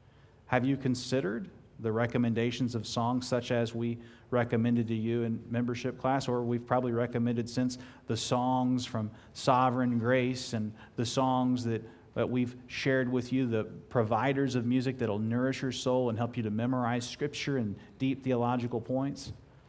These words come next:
Have you considered that when you do just listen to a feel-good song, you need to make sure that feel-good song isn't shaping you in abject evil?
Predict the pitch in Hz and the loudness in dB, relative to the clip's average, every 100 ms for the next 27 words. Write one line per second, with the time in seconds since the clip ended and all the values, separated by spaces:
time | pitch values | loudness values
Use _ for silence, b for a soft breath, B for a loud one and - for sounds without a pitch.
0 | B B 127 127 123 123 123 135 131 123 | B B 2 4 4 2 4 2 2 0
1 | 123 123 120 143 131 123 135 123 123 120 | 2 0 2 2 2 2 0 2 2 2
2 | 107 135 127 131 117 131 135 131 131 120 | 2 2 2 2 0 2 2 2 0 0
3 | 120 - 117 98 - 113 113 110 120 117 | -2 -2 0 0 0 0 0 -2 0 0
4 | 113 B B - 123 117 107 - 117 113 | -2 B B -2 0 2 0 0 -2 0
5 | 107 113 101 101 101 107 104 - 123 131 | -2 -2 -2 -2 -2 0 -2 -2 -2 -2
6 | 143 | -6